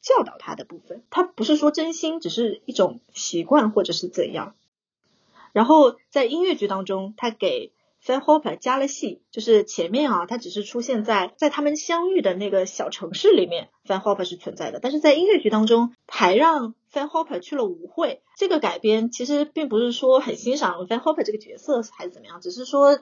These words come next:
音乐剧当中就是你要塑造一个角色嘛，所以为了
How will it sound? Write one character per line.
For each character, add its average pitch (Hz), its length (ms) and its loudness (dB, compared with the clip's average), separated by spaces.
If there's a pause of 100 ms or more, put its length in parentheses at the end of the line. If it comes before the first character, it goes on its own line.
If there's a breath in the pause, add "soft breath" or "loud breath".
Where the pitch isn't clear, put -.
(120)
音 262 100 -8
乐 294 140 0
剧 233 180 2 (160)
当 233 160 0
中 240 260 2
就 - 120 -14
是 196 320 0 (240 loud breath)
你 180 100 -6
要 180 120 0
塑 269 180 -4
造 240 120 4
一 208 60 4
个 208 80 -2
角 - 200 -10
色 254 200 0
嘛， - 240 -8
所 220 180 -2
以 226 60 2
为 233 140 4
了 226 120 4